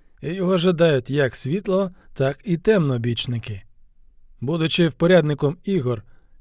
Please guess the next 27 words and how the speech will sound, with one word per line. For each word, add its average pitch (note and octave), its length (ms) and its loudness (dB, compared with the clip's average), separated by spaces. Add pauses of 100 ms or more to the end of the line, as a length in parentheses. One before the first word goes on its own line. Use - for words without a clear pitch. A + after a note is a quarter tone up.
я C3+ 220 0
не C#3 120 -2
можу A3+ 260 0
змиритися C3 560 0
з - 80 -6
твоєю B2+ 360 -2
присутністю D3+ 760 -2
десь B2 300 -2 (240)
поруч C#3 380 0
із A#2 100 -4
ним". A2+ 220 -4 (1000)
"О, F#3+ 240 4
така G3 400 2
вона, G3 400 0 (240)
недобра C#3+ 500 0
слава", — C#3 520 0 (560)
зауважив A2+ 580 -8
Джек. A#2 280 -8 (1000)
"Що G#3 380 0
хоч G#3 320 -2
роби, F#3+ 500 2
а C#3+ 160 4
тебе D3+ 420 0
все - 220 -2
одно D3+ 420 0
запідозрять". A#2 680 -4 (1300)
"Годі, C3 500 2